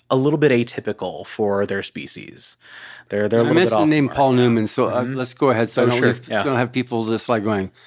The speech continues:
Speaker 2: "What?"
Speaker 1: Paul Newman, yeah. <laughs> Um, so Paul Newman is the,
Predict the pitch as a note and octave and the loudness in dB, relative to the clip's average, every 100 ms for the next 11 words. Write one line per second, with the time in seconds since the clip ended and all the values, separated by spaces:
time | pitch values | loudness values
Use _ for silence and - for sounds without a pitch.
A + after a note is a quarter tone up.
0 | - - - F2 F2 A2+ D3 C3+ - - | -20 -20 -18 -14 -6 -2 0 -2 -6 -6
1 | F#2+ G#2 F#2 F#2 F#2+ F2+ - F#3+ A3+ D#3 | -4 -2 -4 -4 -4 -2 0 2 2 0
2 | B2 - A3+ - - G#3 G3+ F3+ - C3 | -2 -2 -4 -4 -4 -2 0 -2 0 2
3 | C3 C3 A#2+ A2+ C#3 C3+ D3+ F3+ E3 C3+ | 4 4 2 0 0 2 2 4 4 4
4 | A2 G2+ A2 A2+ A2 G#2 - A2 G#2+ G2+ | 4 2 2 2 2 -2 0 2 2 2